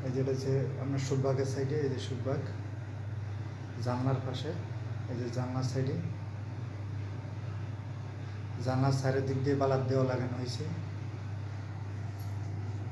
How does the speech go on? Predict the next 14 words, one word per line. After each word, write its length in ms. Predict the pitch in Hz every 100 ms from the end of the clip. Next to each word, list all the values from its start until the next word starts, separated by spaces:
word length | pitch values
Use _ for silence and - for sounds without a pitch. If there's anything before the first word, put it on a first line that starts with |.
| - - - - - - - - - - - - - - - - - - - - - - - - -
এই 60 | 127
যে 120 | 131
শাওয়ার, 380 | - 123 123 135 - - - - - -
আশি 220 | 131 147
সেন্টি 300 | 135 135 131
থা-, 140 | -
শাওয়ার 400 | - - 135 131
থাকবো। 400 | - 131 - 156 - - - - - - - -
এই 60 |
যে 100 | 123
শাওয়ার, 340 | 117 117 123 135 - - - - - - -
আশি 200 | 123 135
সেন্টি। 320 | 135 135 135 - -
এখনো 420 | 131 131 131 139